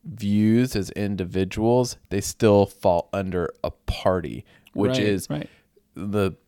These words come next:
Speaker 1: things that are, um, the parties propping them up, is, is, is giving them financial help, is giving them other political backing. Um,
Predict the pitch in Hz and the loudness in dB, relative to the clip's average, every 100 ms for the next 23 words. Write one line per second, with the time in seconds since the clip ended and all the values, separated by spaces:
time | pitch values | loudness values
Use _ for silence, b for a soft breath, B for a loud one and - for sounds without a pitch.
0 | _ - - - - 104 92 92 87 87 | _ -16 -14 -8 -2 -2 0 0 2 2
1 | 82 - 85 82 82 85 - 95 92 82 | 0 -2 -2 -2 -4 0 4 6 4 -2
2 | - 80 73 80 76 73 110 156 - 82 | -2 0 0 -4 -10 0 6 8 6 -4
3 | 78 - - 67 73 123 - 69 64 - | -8 -10 -8 -8 -8 -10 -8 -6 -6 -10
4 | - _ _ _ - 110 87 85 82 85 | -14 _ _ _ -10 -4 -4 -4 -6 -4
5 | 80 85 135 139 104 - 101 - 73 - | -2 0 0 0 -2 0 0 -2 -10 -10
6 | 69 78 82 76 95 90 - 90 85 85 | -8 -6 -4 0 0 0 -4 -4 -4 -6
7 | 73 - 113 107 - 98 90 b b b | -6 -2 0 0 -2 -8 -8 b b b
8 | _ - 85 85 | _ -6 -2 -2